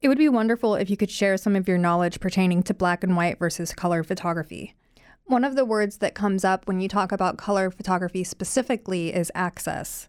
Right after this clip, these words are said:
Can you speak to the history of these two forms and also the contrast between viewing them?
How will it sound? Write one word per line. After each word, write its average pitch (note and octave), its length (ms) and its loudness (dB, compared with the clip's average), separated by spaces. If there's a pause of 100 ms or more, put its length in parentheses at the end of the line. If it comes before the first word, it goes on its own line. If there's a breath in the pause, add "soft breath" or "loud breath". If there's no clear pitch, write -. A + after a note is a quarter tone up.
(120)
Can C#4 280 4
you D#4 140 4
speak C4 280 -4
to D#4 100 0
the D#4 120 4
history D4+ 300 0
of B3 120 2
these B3+ 180 -2
two B3+ 220 0
forms A3+ 500 4
and G#3 140 0
also G#3 300 -2
the F#3+ 80 -2
contrast F#3 560 -4
between F3 320 -2
viewing F3 300 0
them? A3 340 4